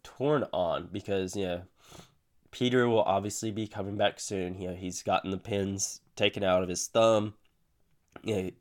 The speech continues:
medically, he has been cleared. It's just whenever he feels comfortable,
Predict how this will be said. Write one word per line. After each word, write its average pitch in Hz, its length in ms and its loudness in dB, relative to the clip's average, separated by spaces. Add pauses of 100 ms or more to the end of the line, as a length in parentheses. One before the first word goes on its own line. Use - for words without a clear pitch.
(120)
medically, 113 560 6
he 104 200 -2
has 98 420 0
been 92 260 -4
cleared. 113 520 0 (280)
It's 95 260 -4
just - 440 -4 (120)
whenever 95 380 -2
he 95 180 -8
feels 87 300 -6
comfortable, 95 720 0